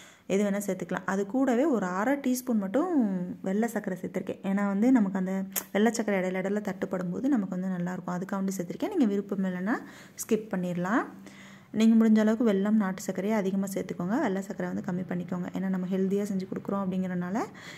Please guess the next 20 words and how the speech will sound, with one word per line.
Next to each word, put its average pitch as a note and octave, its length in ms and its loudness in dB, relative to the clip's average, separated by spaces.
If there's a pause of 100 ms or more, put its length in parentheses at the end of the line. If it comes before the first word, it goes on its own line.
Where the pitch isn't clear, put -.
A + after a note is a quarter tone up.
(240)
அ, G3 100 0
நாட்டு G3+ 240 0
சர்க்கரை F#3+ 280 -2
சேர்க்கறது F#3 320 -2
தான் G#3 120 -2
நல்லது. F3+ 400 -2 (100)
பார்த்தீங்களா, F#3 320 -4
சூப்பரா G3+ 680 -6
பொல F#3+ 300 -2
பொலன்னு F#3+ 240 -2
ரெடி F3+ 240 -2
ஆயிடுச்சு. F3 440 -4 (1200)
டேஸ்ட்ல G#3+ 340 2
வந்து G#3 200 2
எந்த G#3 280 2
குறையுமே F#3+ 340 0
இருக்காது. F#3 320 -2
சூப்பரான G#3 680 -2
டேஸ்ட்ல F3+ 280 -6
இருக்குங்க. F3+ 400 -6